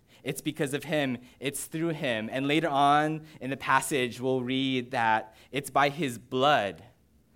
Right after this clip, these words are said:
that we're justified. It's in Christ alone. There's this hymn, and I think we're gonna sing it on later on, uh, 'cause I told Ben that I love hymns. And it goes, "What can wash away my sins?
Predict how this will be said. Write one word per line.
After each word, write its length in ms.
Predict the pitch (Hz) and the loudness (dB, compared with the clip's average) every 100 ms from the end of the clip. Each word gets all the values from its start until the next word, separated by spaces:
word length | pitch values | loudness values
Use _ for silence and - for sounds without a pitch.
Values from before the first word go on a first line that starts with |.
| _ | _
that 160 | 113 110 | -6 -4
we're 100 | 110 | -4
justified. 840 | 101 - 101 - 82 78 82 82 _ _ _ _ _ | -6 -8 -10 -6 -6 -6 -14 -20 _ _ _ _ _
It's 160 | 123 147 | -8 -4
in 160 | 131 | -6
Christ 720 | - - 135 143 147 - - - | -8 -2 2 2 0 -6 -12 -10
alone. 840 | 110 117 117 110 101 92 85 92 - _ _ _ _ _ _ - _ - | -6 -2 0 0 -4 -8 -12 -16 -20 _ _ _ _ _ _ -20 _ -8
There's 180 | 117 127 | -6 -6
this 200 | 127 180 | -6 2
hymn, 280 | 151 123 | 4 4
and 60 | 113 | 0
I 40 | |
think 140 | 110 123 | -4 -4
we're 60 | |
gonna 180 | 123 113 | -4 -4
sing 200 | - 123 | -4 -4
it 80 | 113 | -2
on 180 | 104 110 | 0 0
later 220 | 104 95 | -2 -2
on, 380 | 90 92 101 123 - _ _ | -2 -2 -4 -8 -16 _ _
uh, 220 | 82 82 82 | -14 -14 -14
'cause 140 | 104 | -8
I 100 | 92 | -8
told 360 | - 101 95 90 - - | -4 -4 -4 -8 -18 -6
Ben 240 | 104 98 98 | -2 0 0
that 100 | 92 | -2
I 60 | |
love 340 | 92 95 95 - | -2 -2 -2 -2
hymns. 640 | 107 101 110 127 - - - - _ - | 0 0 -2 -6 -8 -10 -18 -20 _ -6
And 500 | 101 104 101 101 95 - _ _ - | -2 0 0 -2 -6 -18 _ _ -6
it 100 | 113 | 0
goes, 480 | 123 113 110 104 - _ | 2 2 0 -4 -14 _
"What 360 | 107 131 - - | -2 0 0 -4
can 220 | 170 131 | -6 0
wash 420 | 123 123 135 - | 2 2 2 -6
away 720 | 120 107 110 117 120 117 117 - _ _ _ | -8 -4 -2 0 0 -2 -4 -12 _ _ _
my 280 | 107 98 107 | -6 -4 -4
sins? 1040 | 107 - 107 92 85 76 80 - - - | -6 -6 -4 -4 -6 -14 -18 -20 -20 -20